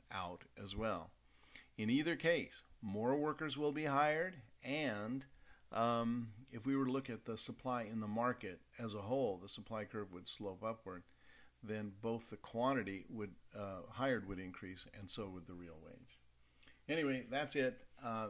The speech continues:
demand is a, a demand for a resource is a derived demand. It's derived from the demand for the product. Um, uh, there are price differentials. Uh, some are permanent, some are temporary.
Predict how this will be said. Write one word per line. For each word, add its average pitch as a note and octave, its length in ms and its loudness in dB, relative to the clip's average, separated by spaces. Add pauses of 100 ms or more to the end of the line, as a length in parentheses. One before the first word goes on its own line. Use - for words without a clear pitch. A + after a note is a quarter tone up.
(120)
demand C3 520 2
is A#2+ 320 -4
a, A2 520 -6
a A2 40 -8
demand B2 280 0
for B2+ 120 -4
a A2+ 40 -2
resource A#2 480 0
is G#2 160 -4
a G2+ 60 -4
derived G#2 540 0
demand. A2+ 420 -2
It's - 140 -12
derived G#2 440 -4
from G2 160 -8
the F#2+ 80 -6
demand F#2+ 360 -6
for - 80 -14
the F2+ 80 -8
product. B2 600 2 (520)
Um, G#2 640 -6 (1300)
uh, G2 360 -10 (720)
there A2+ 200 0
are G#2+ 220 -2
price G#2+ 320 -2
differentials. B2 1300 2 (360)
Uh, G#2+ 120 -10
some A#2+ 280 -2
are A2+ 60 0
permanent, A2 440 -2
some G#2 180 -4
are F#2+ 80 -6
temporary. G#2 800 0